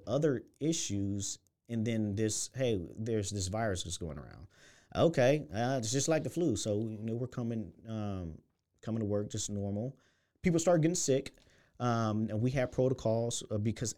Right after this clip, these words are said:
a-, as we started to understand what we were dealing with, the city of Waco, um, uh, and I, if I remember, I think it was Mayor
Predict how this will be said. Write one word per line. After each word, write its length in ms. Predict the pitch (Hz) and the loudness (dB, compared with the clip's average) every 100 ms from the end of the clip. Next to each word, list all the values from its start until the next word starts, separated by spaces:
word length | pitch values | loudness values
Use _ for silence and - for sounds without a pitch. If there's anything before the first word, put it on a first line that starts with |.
| - | -10
a-, 200 | - 104 | -10 -4
as 180 | 113 104 | -2 0
we 140 | 107 | -2
started 400 | - 123 123 127 | -2 -2 0 0
to 120 | 131 | -4
understand 580 | 110 104 95 - 104 98 | -2 -2 -2 -2 -2 0
what 120 | 95 90 | 0 0
we 160 | 90 | -2
were 100 | 82 82 | -2 -2
dealing 360 | 85 80 78 | -2 -2 -4
with, 240 | 82 82 85 - - _ | -2 -2 -4 -14 -20 _
the 80 | - | -4
city 240 | 95 135 135 | 2 4 6
of 100 | 98 | 6
Waco, 640 | 113 127 101 90 87 90 | 6 4 2 0 0 -2
um, 720 | 101 92 90 90 85 78 78 82 _ _ 95 | -4 -4 -2 -2 -4 -6 -8 -12 _ _ -8
uh, 260 | 90 85 76 - | -6 -6 -8 -8
and 140 | 101 | -6
I, 100 | 98 | -4
if 160 | 92 87 | -4 -4
I 60 | 95 | -4
remember, 400 | 90 104 110 90 | -2 -2 0 -2
I 60 | |
think 180 | 90 135 | -2 -2
it 40 | |
was 120 | 104 85 | -2 -2
Mayor 260 | 92 90 | -2 -2